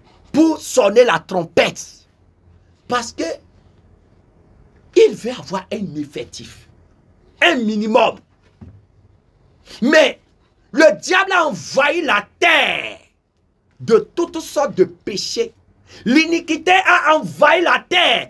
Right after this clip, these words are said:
La débauche a couvert la terre. Et quand Dieu regarde la terre aujourd'hui, il ne voit que du noir. Il ne voit que du noir.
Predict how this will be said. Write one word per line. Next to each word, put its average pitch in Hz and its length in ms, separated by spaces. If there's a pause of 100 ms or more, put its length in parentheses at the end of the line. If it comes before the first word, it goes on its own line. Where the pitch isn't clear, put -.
(160)
La 294 280 (160)
débauche 359 680
a 370 160 (100)
couvert 359 300
la 285 160
terre. 339 280 (120)
Et 294 140
quand 440 260
Dieu 403 200 (100)
regarde 370 520
la 311 200
terre 349 180
aujourd'hui, 294 500 (320)
il 277 140
ne 220 80
voit 180 360
que - 140
du 151 220 (180)
noir. 160 640 (2250)
Il 285 140
ne 277 140
voit 277 380
que 370 240
du 233 120
noir. 302 840